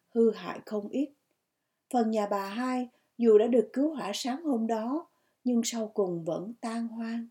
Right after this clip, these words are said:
Tivi, bàn ghế cháy rụi nằm chõng chơ, lẫn lộn trong đống gạch vụn. Cái Tết Mậu Thân năm sáu mươi tám năm ấy đầy thương đau,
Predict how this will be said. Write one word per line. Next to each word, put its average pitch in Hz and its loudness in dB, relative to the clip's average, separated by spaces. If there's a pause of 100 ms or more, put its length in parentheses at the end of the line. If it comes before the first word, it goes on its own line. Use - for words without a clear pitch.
(400)
Tivi, 220 2
bàn 175 -2
ghế 202 -2
cháy 277 -2
rụi 180 2
nằm 180 -6
chõng 185 -6
chơ, 254 -2 (440)
lẫn 190 2
lộn 190 0
trong 202 -6
đống 202 -6
gạch 277 -8
vụn. 170 -6 (1200)
Cái 247 0
Tết 370 -2
Mậu 214 2
Thân 254 0
năm 254 0
sáu 240 -4
mươi 294 4
tám 247 0
năm 269 2
ấy 226 0
đầy 196 -4
thương 240 -2
đau, 226 -6